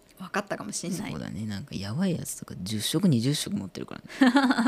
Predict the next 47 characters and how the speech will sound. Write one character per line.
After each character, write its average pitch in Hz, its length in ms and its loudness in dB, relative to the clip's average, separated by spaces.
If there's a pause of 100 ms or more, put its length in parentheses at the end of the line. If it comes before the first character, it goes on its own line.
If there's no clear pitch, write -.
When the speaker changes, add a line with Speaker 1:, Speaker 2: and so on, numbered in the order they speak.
(160)
Speaker 1:
<laughs> - 500 -18
綺 349 180 0
麗 269 200 4
な 170 180 2
ノ 214 220 4
ー 196 40 2
ト 165 140 -2
を 160 80 -2
作 - 240 0
る 202 80 2
こ 175 140 -2
と 170 160 -4
に 170 180 -6
こ 165 180 -6
う 160 80 -6
力 220 420 0
が 160 80 -6
入 - 160 -6
っ - 20 -6
た - 80 -4
り - 60 -2
ね。 - 60 0
Speaker 2:
こ 101 40 0
だ - 60 0
わ 110 60 0
り 113 100 2
が 214 180 -2
ね。 - 60 -4
Speaker 1:
そ 196 140 6
う - 40 4
そ 208 120 4
う 208 40 2
そ 202 140 0
う 208 40 0
そ 196 100 -2
う 190 40 0
そ 185 120 0
う - 40 0
そ 170 40 -2
う。 160 40 -4
Speaker 2:
そ - 140 -4
う - 20 -4
そ - 0 -
う - 40 -10
そ - 120 -8
う - 40 -12
ね。 - 40 -12